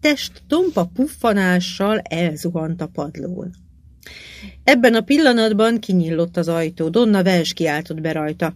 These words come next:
„Mi van, maga kiabál?” Kiáltani akartam, de csak szánalmas bugyborékolás féle jött ki belőlem. „Donna, meneküljön,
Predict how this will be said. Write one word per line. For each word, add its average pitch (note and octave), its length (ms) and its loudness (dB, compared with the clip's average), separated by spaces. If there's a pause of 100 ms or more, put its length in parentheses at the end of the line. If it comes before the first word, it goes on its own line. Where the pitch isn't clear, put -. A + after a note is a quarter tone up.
(120)
„Mi G#4+ 160 4
van, F#3 200 2
maga F#3 220 2
kiabál?” E3 720 -2 (760)
Kiáltani B3 500 4
akartam, B3 540 4
de G#3 100 4
csak G3 220 -2
szánalmas G#3+ 800 2
bugyborékolás E3 1000 0
féle D#3+ 340 -2
jött E3 200 -2
ki E3 140 -4
belőlem. E3+ 760 0
„Donna, G3 760 4
meneküljön, A#3 1300 2